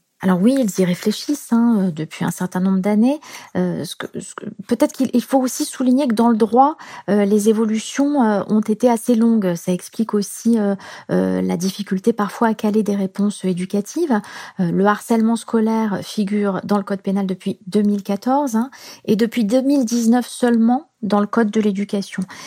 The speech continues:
Mais une petite révolution s'est accomplie à ce moment-là, en deux mille dix-neuf, euh, grâce à la loi du vingt-six juillet deux mille dix-neuf pour une école de la confiance. Cette loi, elle fait entrer l'interdiction du harcèlement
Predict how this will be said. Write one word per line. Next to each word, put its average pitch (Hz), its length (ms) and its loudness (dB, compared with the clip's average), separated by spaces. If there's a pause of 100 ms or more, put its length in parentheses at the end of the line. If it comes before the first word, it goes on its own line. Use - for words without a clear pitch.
(200)
Mais 220 120 8
une 240 160 4
petite 320 320 0
révolution 269 560 0
s'est 269 160 2
accomplie 240 420 0
à 262 60 4
ce - 100 -8
moment-là, 233 400 2
en 202 100 2
deux 208 120 2
mille 226 180 4
dix-neuf, 220 560 0
euh, - 240 -4
grâce 214 320 0
à 226 60 0
la 220 80 2
loi 247 160 4
du 208 160 -4
vingt-six 220 420 0
juillet 208 260 -2
deux 196 120 -6
mille 190 140 0
dix-neuf 196 340 -4
pour - 140 -6
une 185 80 0
école 190 200 -2
de 190 100 -2
la 190 120 -2
confiance. 220 500 -4 (600)
Cette - 280 0
loi, 302 160 4 (100)
elle 240 200 2
fait - 360 0 (220)
entrer 262 640 2 (160)
l'interdiction 262 760 2
du 220 140 0
harcèlement 220 640 0